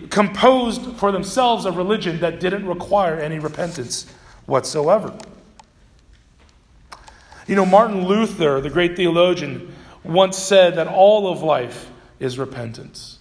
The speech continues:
All of the Christian life is repentance. And here at Grace Alameda,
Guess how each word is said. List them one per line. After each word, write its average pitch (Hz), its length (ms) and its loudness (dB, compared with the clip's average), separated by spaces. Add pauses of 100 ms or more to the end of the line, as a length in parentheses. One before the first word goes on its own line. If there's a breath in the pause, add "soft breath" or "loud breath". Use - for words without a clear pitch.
(100)
All 226 280 2
of 233 100 -8
the 220 80 -6
Christian 214 500 -6
life 185 400 0 (400 loud breath)
is 214 240 -2
repentance. 147 840 -10 (1000 loud breath)
And 180 160 2
here 269 240 0
at 220 100 -4
Grace 214 320 2
Alameda, 202 680 0